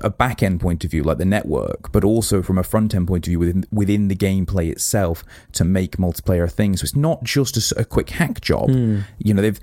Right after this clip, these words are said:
Speaker 1: they've really thought about, and this is still in beta as well. You
Speaker 2: Yeah,
Speaker 1: have
Speaker 2: I
Speaker 1: to
Speaker 2: was
Speaker 1: sort of,
Speaker 2: gonna
Speaker 1: like,
Speaker 2: say.
Speaker 1: sign up for this
Speaker 2: Yeah.
Speaker 1: too, through the Steam beta key or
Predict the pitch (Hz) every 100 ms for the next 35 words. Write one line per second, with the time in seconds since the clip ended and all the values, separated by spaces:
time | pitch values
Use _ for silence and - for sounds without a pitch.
0 | - - 101 104 127 196 127 139 123 -
1 | 147 151 185 180 160 110 127 139 110 101
2 | 117 151 190 - - 113 104 127 170 120
3 | 127 110 104 107 - 101 80 76 117 160
4 | 110 92 85 - - - - 113 90 95
5 | - 101 92 95 98 - 90 95 80 78
6 | 90 92 90 87 85 82